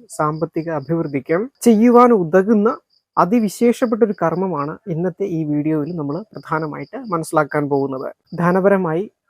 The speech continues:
കടബാധ്യതകളുള്ള ആളുകൾക്ക് അവരുടെ കടങ്ങൾ നീങ്ങുന്നതിനും സാമ്പത്തികമായിട്ട് ഒരു വർധനവ്, ഉയർച്ച ഉണ്ടാകുന്നതിനും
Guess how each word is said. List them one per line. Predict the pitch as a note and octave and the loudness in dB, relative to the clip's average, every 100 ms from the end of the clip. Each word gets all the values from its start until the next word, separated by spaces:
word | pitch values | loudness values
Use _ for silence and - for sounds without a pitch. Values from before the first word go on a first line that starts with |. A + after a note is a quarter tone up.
| - | -2
കടബാധ്യതകളുള്ള | F#3+ A3 G#3 G#3 G#3 F#3+ G3 F#3+ F#3 F3 F3 D3 | 4 4 4 0 0 0 0 0 0 0 0 0
ആളുകൾക്ക് | D3+ D3 C#3 - D#3 | 0 -2 -6 -8 -8
അവരുടെ | E3+ E3 E3 - | -4 -2 -4 -4
കടങ്ങൾ | D#3 D#3+ F3 E3 | -4 -2 -4 -4
നീങ്ങുന്നതിനും | D3+ D3+ D#3+ D3 C3+ F3 - - | -4 -4 -6 -6 -6 -8 -10 0
സാമ്പത്തികമായിട്ട് | G#3 A3 B3+ C4 C4+ B3+ G3+ E3+ E3 G3 G#3+ | 2 2 0 -2 -2 -2 0 -2 -4 -4 -2
ഒരു | E3+ F3+ - | -2 -2 -2
വർധനവ്, | D#3 D#3 C#3+ F3 D#3 C3+ - | -4 -4 -6 -6 -6 -8 -4
ഉയർച്ച | D#3+ E3 F3+ - D#3+ D3+ | 0 0 0 -4 -6 -4
ഉണ്ടാകുന്നതിനും | D#3 D#3+ E3 D#3+ C#3+ C3+ | 0 2 2 -2 -6 -8